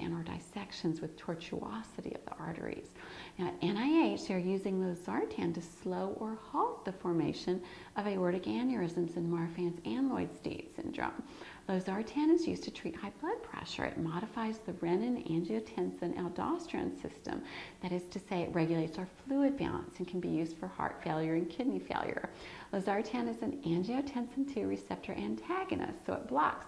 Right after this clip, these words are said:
T G F beta. How great is that? Now, if you are a control freak like me, and if you want to track your aortic root size or that of a loved one,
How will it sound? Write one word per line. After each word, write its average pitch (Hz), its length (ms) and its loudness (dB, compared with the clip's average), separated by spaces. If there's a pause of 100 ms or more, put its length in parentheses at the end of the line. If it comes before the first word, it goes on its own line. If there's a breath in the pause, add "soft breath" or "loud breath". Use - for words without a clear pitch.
T - 120 -2
G - 100 -8
F - 220 -4
beta. - 240 -2 (340)
How 190 60 -8
great 196 200 0
is - 60 -4
that? - 180 0 (560 loud breath)
Now, - 140 2
if 165 100 -2
you 247 220 4
are 247 160 2
a 196 140 -2
control 180 640 -2
freak 247 280 -2
like 247 220 0
me, - 280 2 (340 loud breath)
and 180 120 4
if 180 100 -2
you 175 100 2
want 185 220 2
to - 60 -10
track 320 420 -2
your 220 100 0
aortic 175 480 2
root 202 260 4
size 175 380 0
or 180 80 -2
that 175 180 -2
of 180 120 -4
a 196 40 -2
loved 233 360 -2
one, 165 240 0